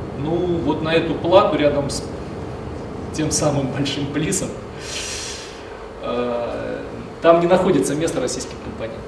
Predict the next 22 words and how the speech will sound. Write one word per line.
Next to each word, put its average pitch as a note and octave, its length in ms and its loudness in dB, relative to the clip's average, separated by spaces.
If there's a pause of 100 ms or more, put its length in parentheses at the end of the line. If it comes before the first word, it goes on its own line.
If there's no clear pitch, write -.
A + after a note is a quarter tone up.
(560)
скажем - 320 -10
так. - 200 -12 (1400)
Поэтому D#3+ 500 0 (160)
вот, C#3+ 160 0 (320)
э, C3+ 760 4 (1300)
как F3+ 220 4
можно D3 240 2
импортозаместить? C3+ 880 -4 (1300)
Как C3+ 180 0
можно B2 240 -6
импортозаместить? A#2+ 880 -8
Там - 160 -6
рядом C#3 280 0
с, - 80 -8 (340)
вместо F3 380 2
ксалица - 480 0
поставить - 560 -8
или C#3+ 240 4
рядом F#3+ 260 4
с - 80 -2
ксалицем - 580 0
поставить? - 360 -8